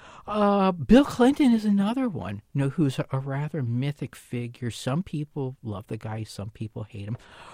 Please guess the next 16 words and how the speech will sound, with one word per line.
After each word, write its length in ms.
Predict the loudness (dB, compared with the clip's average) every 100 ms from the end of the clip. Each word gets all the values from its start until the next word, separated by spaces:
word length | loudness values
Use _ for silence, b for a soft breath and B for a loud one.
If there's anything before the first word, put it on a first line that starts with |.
| B
Ronald 400 | 2 2 2 -2
Reagan 380 | -2 -2 0 0
has 180 | 0 -6
turned 480 | -8 -4 -2 -2
into 640 | 0 0 -2 -6 -6 -4 -2 -2
a 80 |
mythical 640 | -2 0 -2 -4 -8 -8 -14
kind 380 | -10 -6 -6 -8
of 80 | -12
figure. 480 | -8 -6 -6 -8
You 80 | -4
know, 80 | -6
it's 160 | -6 -8
twenty 300 | -4 -2 -2
years 340 | -4 -4 -6
since 420 | -6 -6 -6 -10